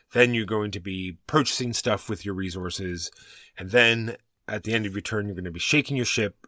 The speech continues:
Two balls will drop out. There could be a black ball, or there could be, uh, one of three other color balls, and that will give you your base movement,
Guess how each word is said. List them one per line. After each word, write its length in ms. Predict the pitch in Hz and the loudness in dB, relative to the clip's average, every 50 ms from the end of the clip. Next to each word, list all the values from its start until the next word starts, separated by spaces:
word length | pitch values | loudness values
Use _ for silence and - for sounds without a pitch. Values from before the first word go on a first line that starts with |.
| _ - | _ -4
Two 180 | - - 170 156 | 0 2 4 6
balls 360 | 127 131 117 113 113 107 98 | 6 8 6 6 4 2 -2
will 60 | 98 | -2
drop 280 | 90 107 98 92 - 101 | 2 4 4 4 4 2
out. 220 | 92 98 104 - | -2 -2 -2 -4
There 80 | 104 95 | -8 -4
could 180 | - 110 98 | -4 -2 -2
be 120 | 95 92 90 | 0 -2 -2
a 40 | |
black 380 | 82 80 95 90 90 87 - - | -2 0 2 4 4 2 2 4
ball, 320 | - 98 101 107 113 120 | 4 6 6 8 6 6
or 160 | 101 107 98 90 | 6 4 2 0
there 100 | 90 85 | 0 -2
could 200 | - 90 85 82 | -2 -4 -4 -2
be, 280 | 92 87 82 80 - - - - - - | -2 -2 -2 -2 -4 -8 -18 -20 -18 -8
uh, 220 | - 90 95 90 | -2 2 2 2
one 240 | 90 90 107 113 113 | 4 4 4 6 6
of 100 | 110 95 | 4 4
three 500 | - - - 98 104 104 101 101 98 104 - | 2 -2 0 2 2 4 4 4 2 0 0
other 220 | 104 101 101 98 | 2 6 6 6
color 300 | - - - 101 95 90 | 6 6 4 4 4 4
balls, 380 | 82 82 90 87 87 87 87 90 | 2 2 2 2 2 0 0 0
and 80 | 90 | 0
that 80 | 92 95 | 2 2
will 260 | 95 92 90 85 78 - - _ _ _ - - | 4 4 2 0 -2 -8 -20 _ _ _ -14 -6
give 220 | - 113 110 92 | -2 -2 -2 -2
you 80 | 104 95 | -2 -4
your 160 | 92 87 90 | -4 -4 -4
base 380 | 80 - - 131 135 127 - - | -2 4 6 6 6 6 2 -2
movement, 440 | 113 110 107 101 113 110 107 - | -2 -2 -2 -2 -4 -4 -4 -6